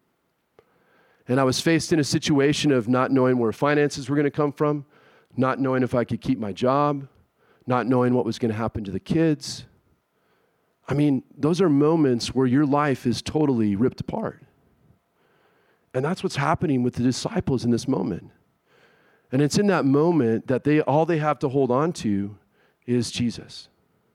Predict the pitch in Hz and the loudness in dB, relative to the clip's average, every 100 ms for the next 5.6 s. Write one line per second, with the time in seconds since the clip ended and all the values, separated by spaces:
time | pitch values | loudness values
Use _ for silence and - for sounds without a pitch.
0 | _ _ _ _ _ _ 123 147 160 165 | _ _ _ _ _ _ -2 0 2 2
1 | 156 131 135 156 156 - 151 135 - 131 | 2 2 2 2 2 2 0 0 0 0
2 | 135 139 147 - - _ _ _ _ _ | 2 2 0 -6 -18 _ _ _ _ _
3 | - 139 139 135 135 - 139 - 139 - | -2 0 2 0 -2 -2 -4 0 -2 0
4 | 147 139 120 113 107 113 127 131 127 123 | 0 0 0 -2 -2 -2 0 0 2 0
5 | 87 117 139 147 147 | 2 2 2 2 0